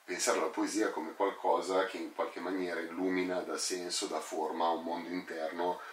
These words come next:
che a volte è troppo complesso e a volte fa anche molto paura.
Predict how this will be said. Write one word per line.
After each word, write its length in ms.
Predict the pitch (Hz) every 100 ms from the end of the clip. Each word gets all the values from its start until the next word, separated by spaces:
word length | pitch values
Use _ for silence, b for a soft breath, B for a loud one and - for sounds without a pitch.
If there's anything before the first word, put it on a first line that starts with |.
| B B
che 100 | -
a 40 |
volte 200 | - -
è 40 | -
troppo 280 | - -
complesso 600 | - 87 - 82 80 92 85
e 40 |
a 40 |
volte 280 | 80 - 104
fa 120 | -
anche 200 | - -
molto 220 | 95 - -
paura. 460 | - 80 80 -